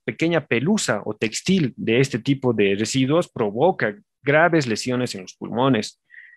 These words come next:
y es en realidad un, un causante del cáncer de pulmón. Pero hemos visto también en viajes que hemos desarrollado al sector rural, ¿no? de Cochabamba, de que los techos antiguos, eh, lastimosamente son de fibrocemento, que hay también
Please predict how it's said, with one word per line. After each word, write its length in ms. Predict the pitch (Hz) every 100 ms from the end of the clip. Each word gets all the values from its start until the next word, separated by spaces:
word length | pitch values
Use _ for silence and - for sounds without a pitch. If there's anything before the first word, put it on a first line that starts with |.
| _ _ _
y 580 | - 117 113 110 110 -
es 380 | - 127 139 - -
en 160 | 117
realidad 420 | 113 117 131 139
un, 400 | - 123 117 107 -
un 520 | 120 113 110 107 107
causante 560 | - 107 - 143 160 110
del 140 | 95
cáncer 360 | - 123 123 104
de 100 | 98
pulmón. 480 | - 110 135 143 110 _ - - _ _ _
Pero 640 | 123 135 156 117 101 101
hemos 240 | 127 127 110
visto 280 | 131 131
también 300 | 110 110 120
en 140 | 113 107
viajes 320 | 123 131 123
que 100 | 123
hemos 180 | 117 107
desarrollado 560 | 98 101 104 110 107
al 100 | 95
sector 760 | - 95 - 110 107 95 101 -
rural, 500 | 101 98 107 117 107
¿no? 200 | 104 - -
de 280 | - 95 92
Cochabamba, 560 | - - 120 120 113 123
de 120 | 101
que 140 | - 98
los 340 | 95 92 -
techos 360 | 135 147 160 139
antiguos, 680 | 120 139 131 120 127 - _ - - -
eh, 100 | 101
lastimosamente 840 | 101 - 120 131 135 120 117 135
son 360 | 131 117 131 120
de 80 | 92
fibrocemento, 680 | 98 90 - 95 87 - -
que 100 | 101
hay 140 | 113
también 480 | - 92 95 110 110